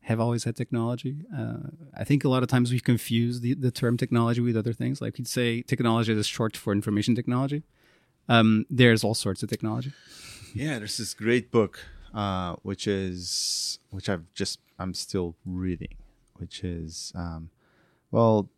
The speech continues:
Speaker 2: the author has this thesis, uh, where, well, the most basic technology humankind has developed is language,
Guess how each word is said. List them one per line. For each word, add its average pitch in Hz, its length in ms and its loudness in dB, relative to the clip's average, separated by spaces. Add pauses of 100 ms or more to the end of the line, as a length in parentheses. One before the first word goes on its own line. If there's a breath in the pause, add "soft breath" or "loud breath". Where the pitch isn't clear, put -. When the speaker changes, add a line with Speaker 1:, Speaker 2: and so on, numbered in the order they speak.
(160)
Speaker 2:
the 104 160 4
author 120 460 6
has 101 220 0
this - 300 -4 (140)
thesis, 95 640 -6 (120)
uh, 87 340 -4
where, 92 540 -4
well, 110 300 2 (100)
the 95 100 -10 (120)
most 139 320 4
basic 104 280 4
technology 92 720 0
humankind 87 600 -6
has 87 160 -6
developed 98 440 0
is 85 140 -2
language, 82 500 -8